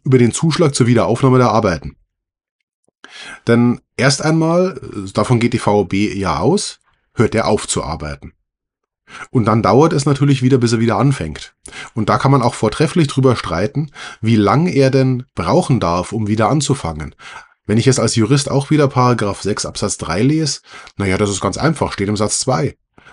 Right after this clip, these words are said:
Sobald die hindernden Umstände wegfallen, hat er ohne weiteres und unverzüglich die Arbeiten wieder aufzunehmen. Ist doch kein Problem. Also quasi daneben stehen und warten, dass das Wetter wieder gut wird. Welche Praxiserfahrungen kannst du da ergänzen, Thorsten?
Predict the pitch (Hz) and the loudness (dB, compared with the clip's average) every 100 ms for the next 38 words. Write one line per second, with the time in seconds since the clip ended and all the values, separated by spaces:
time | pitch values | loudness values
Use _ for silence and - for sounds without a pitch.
0 | - 113 95 151 185 160 170 175 139 143 | -4 -2 2 2 2 2 4 2 2 2
1 | 175 160 175 151 147 185 - 101 127 156 | 2 0 0 0 0 -2 -2 0 0 -2
2 | - 110 113 - 160 214 220 139 165 196 | -4 0 0 2 4 4 6 4 4 2
3 | 139 120 127 185 180 147 - 190 123 92 | 0 0 0 0 0 -2 0 -4 -2 -4
4 | - _ _ _ - 90 123 131 127 120 | -8 _ _ _ -6 -2 0 2 2 0
5 | 123 139 - 90 80 76 _ _ _ _ | 0 -2 -6 -6 -8 -12 _ _ _ _
6 | _ _ _ - - - 92 107 117 147 | _ _ _ -20 -16 -8 -4 0 2 4
7 | 90 95 90 - 101 95 87 - - - | 2 -2 -4 -2 -2 -2 -4 -6 -16 -2
8 | 113 123 170 147 151 147 98 98 139 151 | 2 4 4 2 2 2 2 2 2 0
9 | 139 113 139 139 98 92 87 80 69 67 | 0 0 0 0 0 -4 -6 -10 -10 -12
10 | - _ _ _ _ _ _ _ _ _ | -16 _ _ _ _ _ _ _ _ _
11 | _ - - - _ - - - 135 127 | _ -20 -20 -20 _ -16 -12 -10 0 4
12 | 151 143 156 - 160 143 143 139 139 143 | 4 2 -2 0 2 4 4 4 4 4
13 | 135 131 151 139 123 147 139 113 110 101 | 2 2 4 4 6 2 2 2 2 0
14 | - | -4